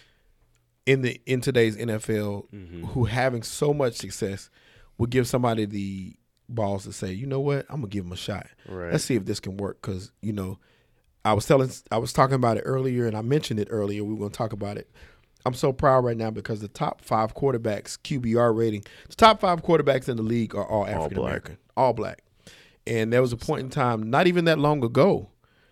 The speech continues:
Speaker 1: you know, <laughs> that, you know, blacks were not considered smart enough,
Speaker 2: Mm.
Speaker 1: so to speak, to play quarterback, which was,
Speaker 2: Mm.
Speaker 1: you know, of course that was ridiculous, but the fact that it held up so long,
Speaker 2: Right.
Speaker 1: now they're beating that narrative into the ground. So it's,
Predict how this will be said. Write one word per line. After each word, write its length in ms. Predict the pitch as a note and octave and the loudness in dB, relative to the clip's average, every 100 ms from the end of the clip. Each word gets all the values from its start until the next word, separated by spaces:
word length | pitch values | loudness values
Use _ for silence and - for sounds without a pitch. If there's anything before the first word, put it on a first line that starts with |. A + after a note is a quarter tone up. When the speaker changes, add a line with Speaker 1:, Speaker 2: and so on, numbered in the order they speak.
| _ _ | _ _
Speaker 1:
you 120 | - | -4
know, 280 | A#2+ A2 G2+ - _ _ - | 2 2 0 -6 _ _ -12
<laughs> 260 | - - | -10 -2
that, 200 | B2+ A2 - _ _ _ - | 0 0 -4 _ _ _ -10
you 120 | C3 | -4
know, 220 | A2 - - | -4 -6 -12
blacks 420 | A2+ G#2+ B2+ B2+ | -8 0 0 0
were 60 | B2 | -2
not 220 | A#2 A2 | -2 -2
considered 500 | - G#2+ B2 G#2+ G2+ | -4 -6 -4 -2 -4
smart 580 | - - B2 D3+ D#3+ - | -10 -8 0 2 0 -2
enough, 400 | G#2 F2+ G2 - - - | -8 -8 -12 -16 -20 -16
Speaker 2:
Mm. 260 | G2 E2 C#2 | -14 -14 -16
Speaker 1:
so 220 | - A#2 G#2+ | -2 2 2
to 60 | |
speak, 240 | - A#2+ - | 0 -4 -4
to 80 | A2+ | -4
play 180 | B2+ | -2
quarterback, 520 | A2 C#3 C3+ G#2 G#2+ - | 0 2 2 -2 -8 -4
which 160 | B2 - | -4 -4
was, 180 | G2+ - | -8 -10
Speaker 2:
Mm. 120 | D3+ | -6
Speaker 1:
you 60 | |
know, 120 | C3+ G2+ | -4 -4
of 100 | - | -2
course 240 | D#3 C#3 | -2 0
that 120 | F#2 | -4
was 240 | F2+ F2 - _ _ _ | -6 -12 -20 _ _ _
ridiculous, 600 | A2+ A#2+ E3 F#3+ A2+ G#2 | -2 2 2 2 -2 -2
but 300 | - G#2+ - | 0 -2 -2
the 80 | G#2+ | -6
fact 280 | - D3+ C#3+ | -2 -2 -2
that 180 | A2+ - _ _ _ _ - _ _ _ | -4 -6 _ _ _ _ -20 _ _ _
it 140 | C3+ | 2
held 280 | A#2 D3 C#3 | 6 6 8
up 140 | C#3 - | 6 4
so 220 | D#3 C#3 | 4 6
long, 480 | C3+ D3 D#3 D#3+ - | 6 4 2 -2 -8
Speaker 2:
Right. 380 | - E2+ D#2+ - _ | -12 -8 -8 -8 _
Speaker 1:
now 360 | F#2 G#2+ B2+ C#3+ | -8 -2 2 2
they're 120 | B2+ | 0
beating 300 | A#2+ A#2+ A#2 | 0 -2 -2
that 120 | A2+ | -4
narrative 380 | A2+ A#2 G#2+ G#2 | -2 0 0 -2
into 220 | G#2+ G2+ | -6 -6
the 80 | F#2 | -12
ground. 400 | F2+ G#2 E2+ F#2 | -6 -6 -6 -10
So 240 | - G#2+ F#2 | -6 -6 -4
it's, 360 | A#2+ - - | -6 -6 -14